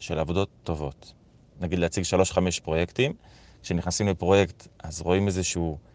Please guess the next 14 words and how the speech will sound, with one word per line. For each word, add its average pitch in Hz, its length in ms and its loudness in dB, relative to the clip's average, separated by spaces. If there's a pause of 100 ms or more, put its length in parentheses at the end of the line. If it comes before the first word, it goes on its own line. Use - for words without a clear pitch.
(180)
סיפור, - 460 0
רואים 87 220 2
תהליך, 85 520 0 (380)
רואים 92 300 4 (540)
את 87 100 -8
המערכת 85 460 0
הסופית, 87 560 -2
רואים 90 220 2
מסכים, 85 600 -2 (360)
איזה 90 180 -2
איור 98 420 2
ראשוני 95 440 2
של 90 160 0
המערכת, 82 640 -2